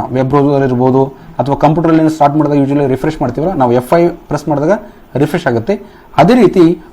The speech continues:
Microsoft PowerPoint ನಾವು ತೆಗೆದುಕೊಂಡಾಗ ಅಲ್ಲಿ, ಅಂದ್ರೆ ಈ ಒಂದು ಪಿ ಪಿ ಟಿಲಿ ನಾನು ಎಫ್ ಫೈವ್ ಪ್ರೆಸ್ ಮಾಡಿದಾಗ ಏನಾಗುತ್ತೆ? ಸ್ಲೈಡ್ ಶೋ ಆಗುತ್ತೆ. ಏನಾಗುತ್ತೆ? ಸ್ಲೈಡ್ ಶೋ ಆಗುತ್ತೆ. ಅದೇ ರೀತಿ ಎಸ್ಕೇಪ್ ಒತ್ತಾಗ ಏನಾಗುತ್ತೆ? ಸ್ಲೈಡ್ ಶೋ ಏನಾಗುತ್ತೆ? ಸ್ಟಾಪ್ ಆಗಿಬಿಡುತ್ತೆ. ನೆನ್ಪಿಟ್ಕೊಳ್ಳಿ.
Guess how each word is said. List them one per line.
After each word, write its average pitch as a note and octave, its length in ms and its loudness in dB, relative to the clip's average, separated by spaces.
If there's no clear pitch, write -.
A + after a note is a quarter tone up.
Microsoft G#3+ 720 2
PowerPoint F3+ 420 0
ನಾವು E3 140 0
ತೆಗೆದುಕೊಂಡಾಗ B2 500 -2
ಅಲ್ಲಿ, F3 440 2
ಅಂದ್ರೆ C3 340 -2
ಈ - 20 2
ಒಂದು C#3 180 2
ಪಿ D#3 140 0
ಪಿ E3+ 100 -6
ಟಿಲಿ D#3 160 4
ನಾನು D3+ 480 0
ಎಫ್ C#3+ 240 0
ಫೈವ್ A3 340 0
ಪ್ರೆಸ್ F3+ 240 -2
ಮಾಡಿದಾಗ C#3+ 220 0
ಏನಾಗುತ್ತೆ? C3+ 340 -4
ಸ್ಲೈಡ್ E3 440 0
ಶೋ E3+ 160 -2
ಆಗುತ್ತೆ. G#2+ 600 -4
ಏನಾಗುತ್ತೆ? B2 560 -4
ಸ್ಲೈಡ್ E3+ 460 2
ಶೋ C3+ 300 -4
ಆಗುತ್ತೆ. G#2+ 520 -6
ಅದೇ F3+ 140 2
ರೀತಿ A#3 160 0
ಎಸ್ಕೇಪ್ G#3 600 -6
ಒತ್ತಾಗ F3+ 260 -2
ಏನಾಗುತ್ತೆ? E3+ 440 0
ಸ್ಲೈಡ್ D3 380 -2
ಶೋ D#3+ 80 -2
ಏನಾಗುತ್ತೆ? D3 240 -4
ಸ್ಟಾಪ್ C3+ 380 0
ಆಗಿಬಿಡುತ್ತೆ. G#2+ 440 -4
ನೆನ್ಪಿಟ್ಕೊಳ್ಳಿ. - 760 -4